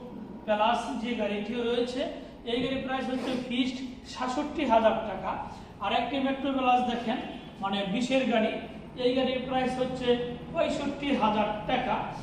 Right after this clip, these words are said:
আরেকটি যে আটিয়ার গাড়ি সামনে নিয়ে হাজির হয়েছি, মানে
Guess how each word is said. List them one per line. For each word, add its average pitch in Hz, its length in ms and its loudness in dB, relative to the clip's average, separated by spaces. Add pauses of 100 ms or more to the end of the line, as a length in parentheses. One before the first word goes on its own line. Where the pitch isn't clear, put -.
(300)
আরেকটি 247 360 -2 (100)
যে 277 80 6 (100)
আটিয়ার 254 340 2 (100)
গাড়ি 220 180 2 (400)
সামনে 226 360 2
নিয়ে 226 200 2
হাজির 220 320 2
হয়েছি, 233 380 0 (420)
মানে 202 200 2